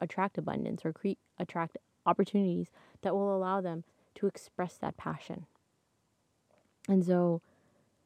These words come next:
it's different for every individual, depending on what planet is, what planet that house, that house is in,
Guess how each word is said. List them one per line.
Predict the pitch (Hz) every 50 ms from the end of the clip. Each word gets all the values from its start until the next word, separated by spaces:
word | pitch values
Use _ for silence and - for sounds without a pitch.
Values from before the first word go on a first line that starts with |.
| _ _ _ _ -
it's | 196 - -
different | - 220 214 247 226
for | - 220
every | 208 202 208 208
individual, | 202 196 196 214 233 226 190 175 170 160 _ _ _ _ _ _ _ _ _ _ _ _ _ _ _ -
depending | 180 175 - - 190 190 185 185 185 -
on | 175 170 165 165 165 170 180 226 -
what | 180 185 180 -
planet | - - 233 240 240 240 233 240 - _ _ _ _ _ _ _ _
is, | - 202 190 - _ _ _ _ _ _ - _ _ _ _ _ _ _ _ _ _ _ _ _ _ _ _ _ _ -
what | 196 180 190 175 196 208 -
planet | - - 208 202 190 185 180 - _ -
that | 190 180 165
house, | 160 170 160 175 - - - _ _ _ _ _ _ _ _ _ _ _ _ _ _ _ _ _ _ _ _ _ _ _ _ _
that | - 180 175
house | 175 180 180 - -
is | 175 165
in, | 165 156 156 190 214 202